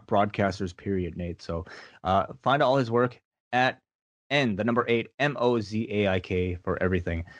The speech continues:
Thank you so much for, uh, sacrificing your evening for us, Nate. Hopefully next Monday you can dedicate a bit more of your full attention to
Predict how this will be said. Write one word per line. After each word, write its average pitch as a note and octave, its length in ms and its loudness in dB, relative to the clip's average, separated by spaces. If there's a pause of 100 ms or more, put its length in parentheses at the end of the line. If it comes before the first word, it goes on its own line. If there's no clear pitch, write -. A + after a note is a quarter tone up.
(120)
Thank C3+ 180 0
you D#3 80 0
so C3+ 140 0
much B2 160 2
for, G#2+ 220 0
uh, F#2 320 0
sacrificing A2+ 680 0
your G2+ 100 -2
evening G2+ 360 -2
for G#2 200 2
us, A#2 280 2
Nate. A2 260 0
Hopefully G#2+ 380 0
next G2 220 -2
Monday G2+ 340 4
you G#2+ 180 2
can F#2 280 -2
dedicate F#2+ 420 -2
a F#2+ 40 -4
bit F2 160 -2
more F#2 220 2
of F2+ 80 0
your F2 240 2
full A#2+ 260 2
attention A2+ 360 2
to F#2+ 260 2